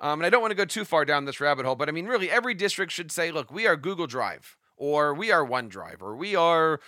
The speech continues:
something else for our online storage." You, you really can't run an efficient operation when you've got multiple online systems and sharing. And so that's a different story. Like, you know, we use docs, we use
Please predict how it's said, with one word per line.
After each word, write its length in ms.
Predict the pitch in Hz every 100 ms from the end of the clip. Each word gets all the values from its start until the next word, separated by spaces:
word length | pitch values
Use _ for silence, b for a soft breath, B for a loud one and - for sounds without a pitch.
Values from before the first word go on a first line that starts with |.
| b
something 600 | - - 185 180 185 160 -
else 300 | 139 135 -
for 140 | 135
our 240 | 123 131 -
online 520 | 135 131 123 120 120
storage." 320 | - 123 107
You, 80 | 143
you 160 | 165 196
really 220 | 240 254
can't 260 | 196 208 -
run 160 | 175
an 200 | 170 147
efficient 480 | 151 135 180 165 160
operation 640 | 143 156 139 135 135 135 127 b b
when 200 | 127 151
you've 180 | 160 151
got 200 | 147 139
multiple 640 | 147 160 151 - 170 156 160
online 560 | 156 147 151 135 131 131
systems 500 | - 143 - 131 123
and 160 | 123
sharing. 500 | - 147 135 127 123
And 180 | 117 113 b b b b
so 220 | - 165 147
that's 400 | 151 233 262 220
a 60 |
different 380 | 165 185 165 143
story. 420 | - 170 156 120
Like, 200 | 110 123 - -
you 80 | 143
know, 120 | 127
we 240 | 117 160
use 360 | 220 220 202 147
docs, 480 | 113 - - - -
we 180 | 120 151
use 560 | 156 151 143 131 -